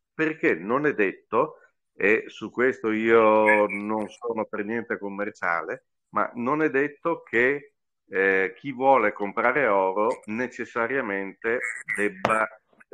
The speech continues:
rivolgersi ad Auvesta, nel senso che Auvesta dà un servizio che è la, eh, Ferrari, eh, dei depositi in oro, dei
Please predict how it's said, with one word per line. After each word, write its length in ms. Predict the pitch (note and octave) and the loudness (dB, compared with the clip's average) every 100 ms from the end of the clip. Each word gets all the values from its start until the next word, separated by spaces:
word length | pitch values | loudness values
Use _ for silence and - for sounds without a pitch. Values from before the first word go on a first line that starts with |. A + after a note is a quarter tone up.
| - | -20
rivolgersi 500 | - G2+ G#2 G2+ - | 0 0 0 -4 -6
ad 100 | G2+ | -4
Auvesta, 540 | G2 G2 A#2 G#2+ - F2 | -2 2 4 4 0 -8
nel 200 | F#2 G#2 | -8 -8
senso 280 | A#2 G#2 G2 | -8 -8 -4
che 80 | |
Auvesta 340 | G#2 C#3+ C#3 G#2+ | 0 0 -2 -2
dà 140 | G#2 | -2
un 100 | A2+ | -2
servizio 600 | - A#2 A2 D3+ - G#2+ | -6 -8 -6 -10 -8 -8
che 260 | - G#2 A2 | 0 2 2
è 20 | |
la, 340 | G#2 G2 G2+ G2 - - - _ - - | 0 0 0 -2 -14 -20 -20 _ -16 -8
eh, 220 | F#2+ F#2 F2 | -4 -4 -4
Ferrari, 880 | - A#2+ A2 F#2+ F#2 F2 F2 E2+ _ _ | -2 0 2 2 2 -2 -10 -12 _ _
eh, 600 | - F2 E2 D#2+ D#2 D2+ C#2+ C#2+ D2 F#2 F2 _ | -12 -8 -8 -8 -8 -12 -14 -16 -14 -16 -16 _
dei 460 | _ - G2+ G2+ F2+ | _ -4 -2 -2 -4
depositi 640 | F#2 - F#2+ F2 F2+ G#2+ | -6 0 -2 -2 -10 -6
in 100 | G#2+ | 0
oro, 440 | A#2+ A#2+ A#2 G2+ | 2 2 0 -2
dei 420 | F#2 G2 F#2 G2 | -2 -4 -4 -12